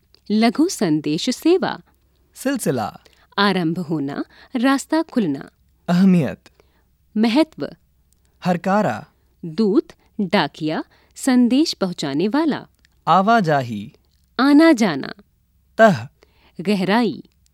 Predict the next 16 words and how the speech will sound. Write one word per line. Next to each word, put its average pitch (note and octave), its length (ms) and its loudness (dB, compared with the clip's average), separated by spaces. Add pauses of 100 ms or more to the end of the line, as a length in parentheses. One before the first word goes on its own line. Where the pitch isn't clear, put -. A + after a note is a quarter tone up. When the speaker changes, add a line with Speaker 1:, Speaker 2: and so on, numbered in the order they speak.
(240)
Speaker 2:
प्रशस्ति B3 440 -2
पत्र, C#3 420 -8 (400)
Speaker 1:
प्रशंसा C4 500 2
पत्र, - 480 -6 (420)
Speaker 2:
मुस्तैद, F#3 680 0 (320)
Speaker 1:
तत्पर, - 420 0 (460)
Speaker 2:
दस्तावेज, D#3 800 0 (460)
Speaker 1:
प्रमाण C4+ 420 6
संबंधी D3+ 680 0
कागजात, G#3+ 840 -2 (760)
प्रमाण E3+ 380 -2 (120)
पत्र, E4+ 400 -4 (440)
Speaker 2:
गुडविल, D#3+ 540 0 (560)
Speaker 1:
सुनाम, A#3+ 560 2 (500)
अच्छी B3+ 400 -2
छवि, C#4+ 400 0